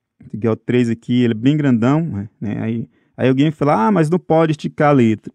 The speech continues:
Pode, porque o objetivo aqui é justamente esticar a letra. Então, não tem essa que não pode. Se existe qualquer regra aqui, nós vamos quebrar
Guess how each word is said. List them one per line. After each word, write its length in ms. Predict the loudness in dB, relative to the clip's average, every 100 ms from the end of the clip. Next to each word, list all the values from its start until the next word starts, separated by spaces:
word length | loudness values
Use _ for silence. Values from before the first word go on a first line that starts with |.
| -4
Pode, 320 | 0 2 0
porque 280 | -4 -4 -2
o 40 |
objetivo 640 | -2 0 0 0 0 0 0
aqui 300 | -4 0 0
é 60 |
justamente 500 | -2 -4 -2 0 -2
esticar 380 | -6 -12 -2 0
a 40 |
letra. 340 | 2 0 -4 -12
Então, 320 | -6 -4 -4 -8 _ _ _
não 100 | -10
tem 360 | -2 2 4 2
essa 160 | 0 -4
que 120 | -2
não 140 | -2
pode. 400 | 2 2 2 0
Se 120 | 0
existe 300 | 0 0 -4
qualquer 300 | -4 -2 -2
regra 340 | 0 0 0 -2
aqui, 140 | -2
nós 160 | -2 -2
vamos 160 | -4
quebrar 840 | -4 -4 -2 0 0 -4 -8 -10